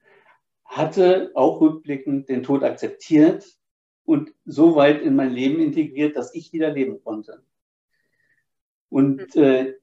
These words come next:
Speaker 1: die, diese Erfahrungen, die ich jetzt geschildert habe, die, die haben mich veranlasst, darüber nachzudenken,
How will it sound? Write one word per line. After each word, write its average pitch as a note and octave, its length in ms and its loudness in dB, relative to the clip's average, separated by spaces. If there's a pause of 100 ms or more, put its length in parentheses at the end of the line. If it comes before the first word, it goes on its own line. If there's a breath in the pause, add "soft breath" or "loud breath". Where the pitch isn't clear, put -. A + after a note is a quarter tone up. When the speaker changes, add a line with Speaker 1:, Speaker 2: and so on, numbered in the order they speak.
(260)
Speaker 1:
die, D#3 380 -12
diese G#3 260 -2
Erfahrungen, F3 540 4
die C3 60 -8
ich - 60 -16
jetzt D3 200 -6
geschildert B2 520 -6
habe, C#3 200 -4 (160)
die, D3 320 -10 (240)
die C3+ 180 -2
haben D#3+ 140 2
mich F3 140 -2
veranlasst, D#3+ 380 2
darüber C#3+ 260 -6
nachzudenken, E3 1000 -4